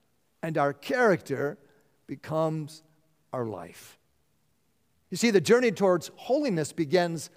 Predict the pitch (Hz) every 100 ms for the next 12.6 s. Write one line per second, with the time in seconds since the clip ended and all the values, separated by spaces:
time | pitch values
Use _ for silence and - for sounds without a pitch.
0 | _ _ _ _ _ _ 143 - - 262
1 | 196 - _ _ _ _ - 208 214 285
2 | 285 277 240 220 190 - 214 240 277 -
3 | - _ _ _ _ _ - 190 185 190
4 | 247 285 214 208 208 160 160 151 - 185
5 | 208 208 190 175 160 147 147 - 160 139
6 | 127 - - - - _ _ _ _ _
7 | _ _ _ _ _ _ _ 180 233 226
8 | 226 214 226 - 240 220 220 226 214 226
9 | 190 202 208 180 190 208 226 220 190 196
10 | 214 226 - - _ _ _ _ _ -
11 | 165 202 185 180 202 185 196 208 214 208
12 | 214 220 202 170 196